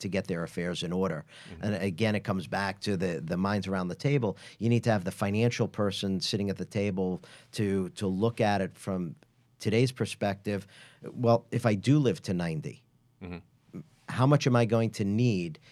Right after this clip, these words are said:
Speaker 1: each and every year, keeping in mind that your healthcare costs are gonna continue to go up?
Speaker 2: Mm-hmm.
Speaker 1: And, and the one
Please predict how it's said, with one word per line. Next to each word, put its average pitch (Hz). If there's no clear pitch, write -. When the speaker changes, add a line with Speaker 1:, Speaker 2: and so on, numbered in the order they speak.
Speaker 1:
each 123
and 113
every 101
year, 117
keeping 123
in 110
mind 117
that 110
your 104
healthcare 143
costs -
are 104
gonna 98
continue 95
to 85
go 85
up? -
Speaker 2:
Mm-hmm. 101
Speaker 1:
And, 113
and 107
the 107
one 107